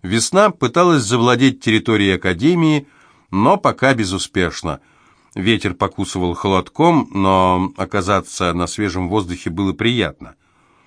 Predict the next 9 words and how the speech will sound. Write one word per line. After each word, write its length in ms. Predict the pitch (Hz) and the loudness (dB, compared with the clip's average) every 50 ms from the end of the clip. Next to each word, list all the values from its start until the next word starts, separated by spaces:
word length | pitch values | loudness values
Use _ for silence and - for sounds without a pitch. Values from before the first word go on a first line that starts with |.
| _ _ _ _ _ _ | _ _ _ _ _ _
Я 180 | - 107 123 120 | -2 0 0 0
пытался 500 | - 127 - 135 127 120 110 - - 110 | 0 0 2 2 2 2 2 0 -4 -4
прогнать 480 | - 113 117 101 101 110 117 107 - | -2 -2 -2 0 0 0 0 0 0
мрачные 480 | - 107 107 113 104 98 - - 110 110 | -2 0 0 0 0 -2 -2 -2 0 2
мысли 360 | 107 113 110 104 - - 101 | 2 2 0 0 0 -2 0
о 160 | 98 95 95 | 2 2 0
судьбах 600 | 90 - - 113 95 85 90 101 95 85 - - - | 0 -2 -4 -4 -4 -2 -4 -4 -4 -4 -8 -10 -10
жителей 500 | 110 92 95 107 - - 104 98 101 101 | -6 -4 -2 -2 -2 -2 -2 0 0 2
равнин. 460 | 104 107 104 110 113 101 85 73 | 2 0 0 0 0 0 -2 -4